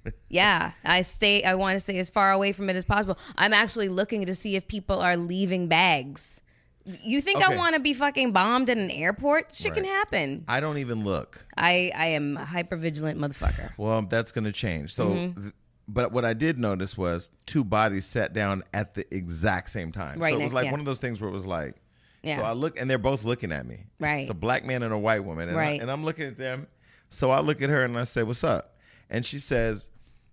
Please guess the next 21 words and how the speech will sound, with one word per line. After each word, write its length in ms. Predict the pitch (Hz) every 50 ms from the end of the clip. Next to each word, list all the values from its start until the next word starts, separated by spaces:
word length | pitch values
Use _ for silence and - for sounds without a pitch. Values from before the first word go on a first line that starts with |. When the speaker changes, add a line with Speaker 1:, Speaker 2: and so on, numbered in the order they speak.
| - -
Speaker 1:
the 60 | 107
lady 200 | 113 131 131 139
says 300 | 131 - - 113 113 -
to 140 | - - 101
me, 240 | 95 98 95 95 - - - -
um, 320 | 101 104 101 95 92 92 - - _ _ _ _ - -
uh, 180 | - 110 110 107
"Can 180 | - - 135
you 40 | 127
give 120 | 113 127 120
me 80 | 120
your 80 | 110 104
name?" 300 | 98 101 92 76 58 58 90 - - _ _ _ _ _ _ _ _ _ _ _ _ _ - -
And 100 | - 269
I 20 |
said, 200 | - - - 170
"No. 380 | 160 165 196 220 143 90 87 - -
<laughs> 120 | - - 113
Who 140 | 165 175
are 120 | 185 202 214
you?" 260 | 143 110 90 76 73